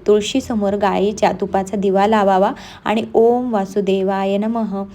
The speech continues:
या मंत्राचा उच्चार करत अकरा प्रदक्षिणा घालाव्या. असे केल्याने घरामध्ये सुख, शांती राहते आणि संकटे टळतात. सातवा उपाय, या दिवशी दक्षिणावर्ती शंखामध्ये पाणी भरून भगवान श्री विष्णूंचा अभिषेक करावा.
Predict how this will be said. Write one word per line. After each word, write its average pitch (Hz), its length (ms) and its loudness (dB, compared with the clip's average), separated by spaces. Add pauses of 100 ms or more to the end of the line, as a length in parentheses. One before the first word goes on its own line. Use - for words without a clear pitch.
(300)
या 220 180 2
मंत्राचा 190 500 -2
उच्चार 196 400 -2
करत 190 280 -2 (100)
अकरा - 340 -2
प्रदक्षिणा 196 560 -4
घालाव्या. 180 420 -2 (360)
असे 208 220 -2
केल्याने 202 440 0
घरामध्ये 196 520 -4
सुख, 214 500 -2
शांती 190 460 -4
राहते 185 320 -6
आणि 196 200 -2
संकटे 185 560 -2 (440)
टळतात. 185 340 4 (600)
सातवा 240 300 4
उपाय, 220 340 4 (360)
या 214 120 6
दिवशी 220 380 -2
दक्षिणावर्ती 226 840 -4
शंखामध्ये 202 760 -2 (200)
पाणी 202 280 0
भरून 214 480 0
भगवान 208 420 -2
श्री 277 180 -2
विष्णूंचा 254 540 -2
अभिषेक 202 440 -2
करावा. 185 300 2